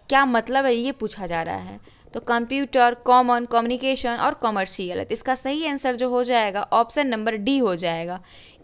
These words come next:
क्या होता है? डॉट कॉम कमर्शियल कहलाता है। ऑप्शन डी हो जाएगा सही आंसर।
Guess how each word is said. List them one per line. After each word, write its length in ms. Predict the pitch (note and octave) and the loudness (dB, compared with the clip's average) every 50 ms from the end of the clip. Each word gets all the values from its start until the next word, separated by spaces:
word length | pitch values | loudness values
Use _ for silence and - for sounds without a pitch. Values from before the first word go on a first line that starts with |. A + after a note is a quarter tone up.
| - _ - - _ - - | -20 _ -20 -20 _ -6 2
क्या 140 | B3 B3 C4+ | 4 4 6
होता 320 | C#4+ C#4+ C#4 - B3+ C4 | 6 4 4 4 4 4
है? 80 | D4+ D#4 | 4 4
डॉट 300 | B3 A#3+ A#3+ A#3+ A#3+ - | 6 6 6 6 6 4
कॉम 140 | E4 F4+ - | 2 0 2
कमर्शियल 760 | - - A#3+ A#3 A#3 A#3 A#3 A#3 - - B3+ A#3+ A#3 A#3 G#3+ | 4 6 8 8 8 8 6 4 4 4 6 6 6 6 6
कहलाता 520 | G3 - G3+ F#3+ F3+ E3+ E3+ E3+ - F#3+ F#3 | 4 2 0 0 2 0 0 -2 -2 -4 -4
है। 260 | F#3 F#3 G3+ - - - - - - | -4 -6 -10 -14 -16 -16 -14 -2 0
ऑप्शन 380 | - A3 G#3+ - C#4+ D4+ C#4+ B3 | 2 2 2 2 2 4 4 4
डी 160 | A#3+ A#3+ A#3 | 4 4 4
हो 140 | A#3 G#3+ G#3 | 4 4 4
जाएगा 360 | G#3 G#3+ G#3+ G#3+ A#3 D#4 E4+ | 4 4 4 4 4 2 2
सही 340 | - - G#3+ A3 A3+ G#3+ G#3 | 0 0 -2 -2 0 -2 -2
आंसर। 460 | F#3 F3+ F3+ F#3 - - F#3+ F#3+ | -2 -2 -2 -4 -6 -8 -8 -10